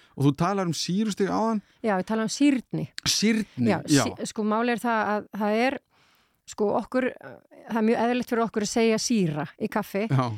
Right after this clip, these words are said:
Speaker 2: en það er engin sýra í kaffi, það er, það er kallað sýrni og sýrnin er þessi hái tónn sem að, eh, er á móti sætinu og biturleikanum og við þurfum að ha-, hafa sýrnina því annars er kaffi svona flatt.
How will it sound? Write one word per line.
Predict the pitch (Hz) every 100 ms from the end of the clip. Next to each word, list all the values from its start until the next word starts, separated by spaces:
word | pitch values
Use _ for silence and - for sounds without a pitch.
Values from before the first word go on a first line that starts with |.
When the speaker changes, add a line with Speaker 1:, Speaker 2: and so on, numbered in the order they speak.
| 101
Speaker 2:
en | - 196
það | 208 214
er | 240
engin | 254 240
sýra | - 262 240 214
í | 190
kaffi, | 214 - 180
það | 208 208
er, | 220 208
það | 214
er | 214 214 202
kallað | 208 220
sýrni | - 277 269 - 185 220 - - -
og | 190
sýrnin | - 233 269 262 240
er | 226 254
þessi | 254 226
hái | 196 233 269 285 240
tónn | - 202 - -
sem | - 226 208
að, | 196 190 - - _ _ _ _ 214
eh, | 208 202 - - 240
er | 240
á |
móti | 220 233 226
sætinu | - 233 233 240 220 214
og |
biturleikanum | 196 220 214 190 190 175 226 277 _ _ _ -
og | 202 214
við | 214 -
þurfum | 262 330 294 220
að |
ha-, | 175 294 -
hafa | 247 294 214
sýrnina | 294 262 180 175
því | 196
annars | 202 240 226
er | 226
kaffi | 226 208 202
svona | 220 247
flatt. | - - 143 - _ -